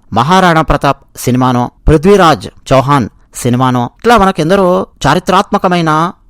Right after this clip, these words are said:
మహానుభావులు ఉన్నారు, లేదు మన మహాభారతంలో అద్భుతమైన ఘట్టాలున్నాయి, పురాణాల్లో అద్భుతమైన ఘట్టాలున్నాయి, అవి ఎందుకు తీయడం లేదు రాజమౌళి? తీసింటే బాగుండేది.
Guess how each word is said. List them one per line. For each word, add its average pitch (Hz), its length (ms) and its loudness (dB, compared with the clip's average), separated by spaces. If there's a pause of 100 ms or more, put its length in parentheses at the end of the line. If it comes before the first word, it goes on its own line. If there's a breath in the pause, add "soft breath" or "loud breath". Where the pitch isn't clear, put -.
మహానుభావులు 156 560 2
ఉన్నారు, 123 400 -2 (160)
లేదు 185 120 0
మన 160 260 0
మహాభారతంలో 156 920 0 (160)
అద్భుతమైన 165 420 -2
ఘట్టాలున్నాయి, 123 840 -2 (160)
పురాణాల్లో 190 400 2
అద్భుతమైన 156 380 -2
ఘట్టాలున్నాయి, 127 800 -2 (140)
అవి 131 100 0
ఎందుకు 208 200 -4
తీయడం 170 280 0
లేదు 160 180 0
రాజమౌళి? 127 680 0 (160)
తీసింటే 175 600 -2 (460)
బాగుండేది. 117 720 0